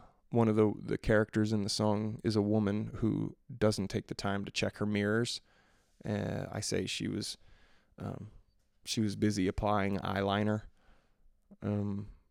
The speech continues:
and in the song, she gets in an accident with a, with a businessman who's driving home searching for his favorite song on the radio. It's kind of a morbid song about a car crash,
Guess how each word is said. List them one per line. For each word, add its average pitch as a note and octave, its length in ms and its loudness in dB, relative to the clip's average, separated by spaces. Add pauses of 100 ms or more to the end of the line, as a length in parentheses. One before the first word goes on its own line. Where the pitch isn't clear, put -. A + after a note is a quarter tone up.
(140)
and G#2+ 180 0
in G#2 100 0
the G2+ 60 -2
song, G#2+ 340 0
she - 140 -8
gets G2+ 220 -4
in G#2 80 -4
an E2+ 120 -6
accident - 560 -6
with - 160 -6
a, E2+ 60 -4 (120)
with G#2+ 180 -2
a G#2+ 120 -2 (280)
businessman G2 600 2
who's G#2 180 -2
driving F#2 320 2
home G2+ 340 -2 (220)
searching - 400 -2
for G2 140 -2
his G2+ 100 -2
favorite G2 340 0
song F#2+ 260 -2
on F#2+ 80 -4
the G2+ 80 -4
radio. F#2 460 2 (720)
It's - 120 -16
kind A2+ 160 4
of G2 80 4
a F#2 40 4
morbid F#2+ 400 4
song F#2 420 -2
about - 240 -4
a - 40 -6
car F#2 260 0
crash, - 480 -4